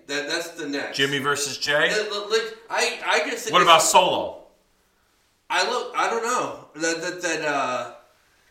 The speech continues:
Speaker 1: I don't know what
Speaker 2: Because
Speaker 1: you
Speaker 2: it
Speaker 1: do with
Speaker 2: appears,
Speaker 1: Solo.
Speaker 2: it appears
Speaker 1: Yeah.
Speaker 2: they've been, they've been teasing that he might be interested in being the
Speaker 1: Not until
Speaker 2: next
Speaker 1: Mania.
Speaker 2: tribal chief.
Speaker 1: Not until Mania.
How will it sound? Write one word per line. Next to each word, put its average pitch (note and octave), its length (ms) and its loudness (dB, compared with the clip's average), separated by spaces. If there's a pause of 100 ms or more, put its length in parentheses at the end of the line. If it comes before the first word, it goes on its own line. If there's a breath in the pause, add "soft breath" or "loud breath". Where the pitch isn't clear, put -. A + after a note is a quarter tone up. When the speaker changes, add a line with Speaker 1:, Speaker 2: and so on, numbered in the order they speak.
(320 soft breath)
Speaker 1:
I - 80 -8
don't F#3+ 100 -2
know G#3+ 120 8
what B3 100 10
Speaker 2:
Because A3 60 4
Speaker 1:
you G3+ 60 4
Speaker 2:
it F3 40 4
Speaker 1:
do D#3 80 10
with D3 100 6
Speaker 2:
appears, G#3 220 8
Speaker 1:
Solo. G#3 180 2
Speaker 2:
it E3+ 80 4
appears G3+ 300 2
Speaker 1:
Yeah. - 40 0
Speaker 2:
they've G3+ 140 6
been, G3 220 -4
they've F3 120 -4
been E3+ 140 -6
teasing F3+ 400 -6
that E3+ 220 -4
he F3+ 220 -8
might F3 340 -2 (580)
be D3+ 220 -4
interested D#3+ 440 -6
in C3+ 120 -8
being D3+ 260 -2
the G3+ 80 0
Speaker 1:
Not A3 140 4
until G#3+ 180 2
Speaker 2:
next F3+ 80 -2
Speaker 1:
Mania. C#3+ 480 -2
Speaker 2:
tribal D3+ 380 6
chief. - 500 -6 (100)
Speaker 1:
Not D#3+ 220 0
until E3 240 -4
Mania. A2 480 -8